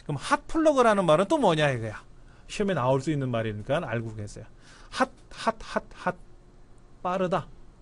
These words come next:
뜨겁다라는 말도 있지만 빠르다라는 뜻도 있어요. 자, 여러분 유에스 메모리를 꽂으셨잖아요. 저도 지금 꽂아놓고 쓰고 있는데 얘를 사용 중에 이렇게 빼면 될까요? 안 될까요?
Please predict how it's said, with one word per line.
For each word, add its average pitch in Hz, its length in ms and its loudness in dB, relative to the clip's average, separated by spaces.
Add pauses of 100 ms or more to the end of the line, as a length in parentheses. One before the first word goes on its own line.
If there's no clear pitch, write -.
(160)
뜨겁다라는 180 640 2
말도 160 260 4
있지만 156 380 0 (280)
빠르다라는 202 540 2
뜻도 143 260 -4
있어요. 147 600 4 (960)
자, 117 280 0
여러분 202 320 2
유에스 254 340 0
메모리를 240 440 4
꽂으셨잖아요. 147 920 -2 (580)
저도 202 180 -2
지금 196 140 -4
꽂아놓고 247 440 0
쓰고 208 280 -2
있는데 127 760 0 (840)
얘를 180 420 -2 (120)
사용 262 380 -2
중에 214 140 -2
이렇게 214 200 -2
빼면 285 280 4
될까요? 185 360 2
안 175 120 0
될까요? 127 640 -2